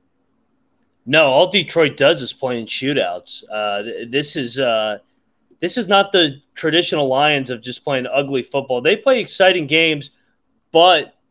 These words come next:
for the Dan Campbell crowd, this was a bad loss, because they keep, I mean, it's kinda like Nebraska in football, college football, where you keep chalking up all these moral victories, close losses, but, like, this is the first time in twenty-six games you're favored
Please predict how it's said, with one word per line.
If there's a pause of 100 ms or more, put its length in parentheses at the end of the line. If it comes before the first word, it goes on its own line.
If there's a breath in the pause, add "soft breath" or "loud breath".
(260)
for
the
Dan
Campbell
crowd,
this
was
a (140)
bad
loss, (340)
because
they
keep, (280)
I
mean,
it's
kinda
like
Nebraska
in
football,
college
football, (160 soft breath)
where
you
keep
chalking
up
all
these
moral
victories,
close
losses, (800)
but,
like,
this
is
the
first
time
in
twenty-six
games
you're
favored